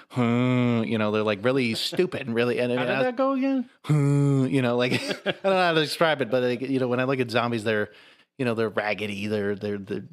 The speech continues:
Speaker 1: really gross. I mean, they're rotting, for God's sakes. I
Speaker 2: Right.
Speaker 1: mean, it's, it's bad enough when you look at them. I'm like, I, I mean, if there was a zombie coming into this room right now, I'd be like, um, "Let's double tap.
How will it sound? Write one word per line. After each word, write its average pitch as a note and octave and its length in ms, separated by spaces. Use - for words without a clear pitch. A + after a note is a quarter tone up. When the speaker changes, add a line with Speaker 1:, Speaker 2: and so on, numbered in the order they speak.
Speaker 1:
really C3 300
gross. G#2+ 380
I G#2+ 40
mean, G#2 120
they're F#2+ 100
rotting, G#2 400
for A2 180
God's F#2+ 280
sakes. F#2+ 240
I G#2 60
Speaker 2:
Right. G#2 40
Speaker 1:
mean, G2+ 100
it's, G#2 240
it's A#2+ 120
bad B2+ 300
enough A#2+ 300
when A2+ 100
you G#2+ 100
look A2 200
at G2+ 80
them. G2+ 160
I'm G2 80
like, G#2 160
I, A#2 240
I B2 60
mean, A#2 160
if G#2+ 120
there C3+ 140
was C3 100
a A#2 80
zombie A2 320
coming A2+ 240
into G#2 180
this G2+ 120
room G#2+ 260
right G#2 140
now, F#2+ 160
I'd F#2+ 100
be G#2 80
like, F#2+ 320
um, F#2 320
"Let's A#2 240
double G#2 240
tap. F2+ 320